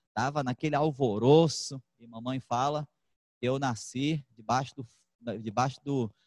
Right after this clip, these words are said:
da quintura de uma fogueira de São João, né? Bem perto da casa onde eu nasci ali, tava tendo uma, uma quadrilha enorme, uma festa de quadrilha enorme,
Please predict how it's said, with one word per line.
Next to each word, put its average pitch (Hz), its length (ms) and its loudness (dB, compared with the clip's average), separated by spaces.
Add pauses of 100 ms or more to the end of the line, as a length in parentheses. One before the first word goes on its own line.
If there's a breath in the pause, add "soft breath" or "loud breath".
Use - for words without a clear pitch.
(120)
da 127 100 0
quintura 151 500 0
de 135 80 -6
uma 156 120 -2
fogueira 143 580 -4
de 127 140 -12
São 139 260 -10
João, 113 380 -4
né? 139 200 -2 (400)
Bem 147 220 0 (120)
perto 147 260 2
da 131 80 -4
casa 127 280 -4
onde 127 140 -6
eu 123 60 -2
nasci 117 340 -4
ali, 120 140 -4
tava 127 220 -4
tendo 131 220 -6
uma, 127 300 -2
uma 113 280 -4
quadrilha 127 600 -2
enorme, 120 520 2
uma 104 60 -8
festa 127 360 -4
de 117 120 -12
quadrilha 117 440 -6
enorme, 127 720 0